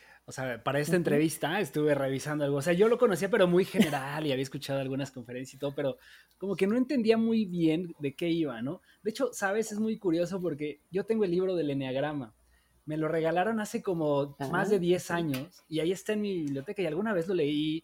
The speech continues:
Speaker 1: y, y es aburrido, es como, porque, pues, te, te empieza como con la historia y todo esto al principio. O sea, yo nunca lo había como cachado muy bien. Me lo dio un terapeuta en algún momento y me dijo, "Ten,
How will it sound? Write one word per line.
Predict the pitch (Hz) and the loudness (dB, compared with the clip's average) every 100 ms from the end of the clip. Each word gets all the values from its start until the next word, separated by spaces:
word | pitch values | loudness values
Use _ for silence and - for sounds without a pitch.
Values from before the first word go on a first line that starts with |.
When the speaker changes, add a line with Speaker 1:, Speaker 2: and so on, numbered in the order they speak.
| - - _ _ - | -12 -20 _ _ -20
Speaker 1:
y, | - _ | -20 _
y | 165 196 | -4 -4
es | 247 | 0
aburrido, | 240 170 202 196 156 | 2 4 4 4 0
es | 165 _ | -2 _
como, | 214 202 143 | -4 -2 -2
porque, | 135 139 | -4 -6
pues, | 131 | -8
te, | - 135 | -10 -8
te | - | -6
empieza | 139 151 185 | -4 -4 -4
como | 185 165 139 | -2 -2 -2
con | 131 | -4
la | 123 | -6
historia | 120 - 156 156 165 165 147 | -8 -4 0 2 2 2 0
y | 131 | 0
todo | 156 | -2
esto | 175 147 | -2 -4
al | 127 | -4
principio. | 135 - 175 123 | -6 -4 -6 -6
O | 120 | -6
sea, | 147 | -4
yo | 160 | -2
nunca | 185 208 | -2 0
lo | 196 | 0
había | 147 156 | 2 0
como | 156 175 127 | -2 -6 -6
cachado | 123 - 139 147 | -10 -6 -4 -2
muy | 151 147 | -2 -2
bien. | 185 147 - _ - _ _ _ | -2 -6 -14 _ -20 _ _ _
Me | 151 | -4
lo | 151 147 | 0 2
dio | 170 | 2
un | 185 180 | 0 0
terapeuta | 180 143 156 156 | -2 0 -2 -2
en | 175 | -2
algún | 143 151 | -2 -2
momento | 151 151 156 | -2 -4 -4
y | |
me | 151 | -2
dijo, | 143 139 139 | -4 -4 -8
"Ten, | - 175 185 | -2 -2 -2